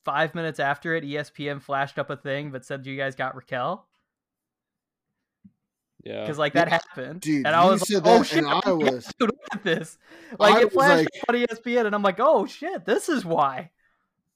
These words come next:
Speaker 1: And
Speaker 3: Yeah.
Speaker 1: then it never <laughs> happened.
Speaker 3: Yeah,
Speaker 1: It
Speaker 3: you
Speaker 1: just
Speaker 3: fucking said that,
Speaker 1: disappeared.
Speaker 3: and I blew up. I was like, "I don't even care about the Leddy trade anymore.
Speaker 1: <laughs>
Speaker 3: Whatever." We got Raquel. And then I
Speaker 1: I was
Speaker 3: couldn't
Speaker 1: like,
Speaker 3: find
Speaker 1: "Oh,
Speaker 3: my mic.
Speaker 1: this makes sense now." And then it just, like, but it was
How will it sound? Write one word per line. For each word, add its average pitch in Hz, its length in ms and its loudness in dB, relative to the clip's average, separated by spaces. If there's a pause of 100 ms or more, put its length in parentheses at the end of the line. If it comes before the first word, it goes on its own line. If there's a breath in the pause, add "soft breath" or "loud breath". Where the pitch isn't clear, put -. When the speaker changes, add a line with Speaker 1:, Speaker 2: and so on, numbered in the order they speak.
(400)
Speaker 1:
And 160 180 -2
Speaker 3:
Yeah. 156 120 -4
Speaker 1:
then 180 140 2
it 170 120 -4
never 185 500 0
<laughs> - 20 -6
happened. 160 680 -8 (440)
Speaker 3:
Yeah, 110 180 -10
Speaker 1:
It 113 80 -6
Speaker 3:
you 147 120 -6
Speaker 1:
just 262 120 -4
Speaker 3:
fucking 233 240 -2
said 170 260 0
that, 175 60 0
Speaker 1:
disappeared. 151 300 -2
Speaker 3:
and 143 140 -4
I 156 240 -2
blew 143 500 -4
up. 123 200 -10 (220)
I 127 80 -8
was 147 180 -4
like, 139 200 -4 (160)
"I 180 160 -2
don't 214 180 2
even 202 160 2
care 208 160 2
about 269 160 2
the 170 80 0
Leddy 143 240 0
trade 135 260 -6
anymore. 113 320 -8
Speaker 1:
<laughs> - 180 -4
Speaker 3:
Whatever." 220 480 0 (880 loud breath)
We 226 120 -4
got 202 180 -2
Raquel. 226 560 -2 (300)
And 127 100 -12
then 139 100 -6
I - 20 -6
Speaker 1:
I 131 40 -4
was 254 40 -2
Speaker 3:
couldn't 254 120 0
Speaker 1:
like, 269 140 0
Speaker 3:
find 294 100 0
Speaker 1:
"Oh, 392 120 -2
Speaker 3:
my 370 80 -2
mic. 311 80 2
Speaker 1:
this 311 160 -6
makes 339 280 -4
sense 370 400 -4
now." 131 280 -4
And 170 200 -4
then 202 140 -2
it 180 80 -16
just, 180 260 -12
like, 175 220 -4
but 190 140 -6
it 226 60 0
was 220 120 -6